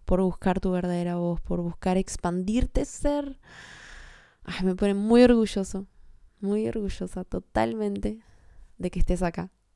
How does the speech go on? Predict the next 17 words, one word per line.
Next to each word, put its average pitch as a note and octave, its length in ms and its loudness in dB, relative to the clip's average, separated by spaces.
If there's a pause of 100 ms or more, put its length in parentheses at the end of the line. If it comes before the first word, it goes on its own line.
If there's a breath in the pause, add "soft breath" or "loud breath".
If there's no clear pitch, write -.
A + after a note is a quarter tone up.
(140)
y F#3+ 140 2
de F3+ 440 2 (880)
estar - 340 10
rodeada F#3 440 2
de F3+ 40 -2
energías F3 440 -4
como F3 200 -6
la E3+ 140 -2
tuya, F3+ 360 -8 (640 soft breath)
que - 160 -12
quieren F#3 320 0
seguir E3 540 -2
evolucionando F3 880 -4
y E3+ 80 -12
expandiendo E3+ 560 -4
este - 180 -6
mundo F3 600 -4